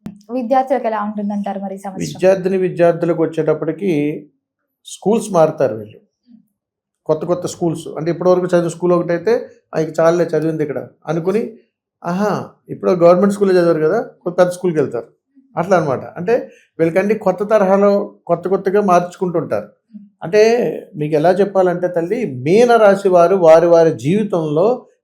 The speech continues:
Speaker 2: ఏడెనిమిది సంవత్సరాల నుంచి పడ్డ దరిద్రాలను ఒక ఎత్తు, ఇప్పుడు చూడబోయే అదృష్టం ఒక ఎత్తు.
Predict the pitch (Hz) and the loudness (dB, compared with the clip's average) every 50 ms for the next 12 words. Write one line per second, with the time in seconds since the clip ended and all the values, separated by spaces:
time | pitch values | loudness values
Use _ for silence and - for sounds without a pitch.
0 | _ 143 160 180 175 185 185 180 180 180 165 175 - 160 175 185 185 - 202 214 | _ 4 4 6 6 6 4 4 2 0 0 2 2 2 2 2 0 2 4 4
1 | 208 202 202 196 196 - - 185 180 180 170 - 165 165 170 180 190 202 202 196 | 4 6 4 2 0 0 0 2 2 2 2 4 4 4 4 4 4 4 4 4
2 | 196 185 180 160 156 156 165 165 160 220 208 185 - - 170 160 165 165 165 160 | 2 2 2 0 0 0 -2 -4 -4 -4 -6 -6 -6 -6 -4 -2 0 0 0 2
3 | 170 170 151 143 156 151 151 - 165 147 143 107 - - _ | 2 2 2 2 0 -4 -8 -8 -8 -10 -8 -10 -14 -18 _